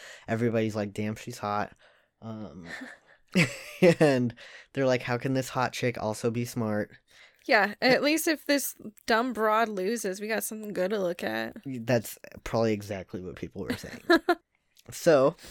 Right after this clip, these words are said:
Speaker 1: worth noting that at this point,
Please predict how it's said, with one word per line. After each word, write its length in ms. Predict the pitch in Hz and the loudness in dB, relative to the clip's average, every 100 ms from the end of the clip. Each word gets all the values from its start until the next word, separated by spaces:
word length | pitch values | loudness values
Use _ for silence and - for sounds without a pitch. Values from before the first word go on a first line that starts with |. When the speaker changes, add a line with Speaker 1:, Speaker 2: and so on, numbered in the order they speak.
| - - _ | -20 -20 _
Speaker 1:
worth 520 | - 139 160 175 196 | -10 2 8 8 8
noting 380 | 156 143 135 135 | 4 6 6 6
that 180 | 127 123 | 6 4
at 120 | 120 | 4
this 240 | 151 151 - | 4 2 -2
point, 420 | - 143 123 | -4 -2 -2